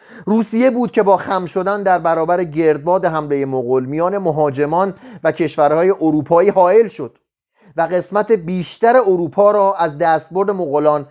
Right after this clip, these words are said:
محافظت کرد. کلیه قوت و شد-، قوت، قوت و شدت آن سا-، قوت. کلیه قوت و شدت آن صاعقه انسانی بر سر اسلاف‌ها، روس‌ها و لهستانیان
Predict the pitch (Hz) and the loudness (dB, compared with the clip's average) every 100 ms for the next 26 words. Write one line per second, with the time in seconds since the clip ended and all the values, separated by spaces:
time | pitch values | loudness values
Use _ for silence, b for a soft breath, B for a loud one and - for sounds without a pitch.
0 | b b _ 143 165 143 135 185 - - | b b _ 0 0 0 -2 -2 -2 -10
1 | 117 _ _ b b 220 b - 240 240 | -20 _ _ b b -20 b 0 2 2
2 | 240 240 254 247 240 - _ _ _ _ | 0 -4 -4 -2 -4 -6 _ _ _ _
3 | _ _ 208 214 196 - - _ _ _ | _ _ -6 -4 -6 -12 -20 _ _ _
4 | _ _ _ _ _ _ _ _ _ _ | _ _ _ _ _ _ _ _ _ _
5 | _ 143 180 175 - 185 147 - - - | _ -2 -2 -2 -6 -4 -4 -8 -20 -8
6 | 156 143 139 - - - 185 175 180 220 | -6 -2 -2 -2 -4 -2 0 2 2 0
7 | 202 180 - 185 156 214 233 208 208 202 | 0 -6 -4 -6 -2 -4 -2 -4 -4 0
8 | 185 156 135 123 139 120 110 _ B 254 | 0 0 -6 -6 -6 -4 -8 _ B -20
9 | B - 208 208 214 240 247 202 175 156 | B 2 2 2 -2 -2 -2 -2 -2 0
10 | 226 233 196 185 180 156 202 220 180 190 | -2 -2 -6 -4 -6 -2 -2 -2 0 -2
11 | 185 B 240 208 - - 196 196 196 196 | -2 B -20 -20 -12 0 2 2 0 0
12 | 277 311 226 208 - 185 180 208 185 170 | 2 2 -2 -4 -4 -4 -4 -2 -2 -2
13 | - 180 170 - 151 135 - 151 143 139 | -2 -2 -2 -2 -2 -2 0 2 2 0
14 | 135 135 160 160 165 156 131 123 - 120 | -6 -4 -2 0 0 -2 -2 -6 -8 -10
15 | 120 117 | -6 -6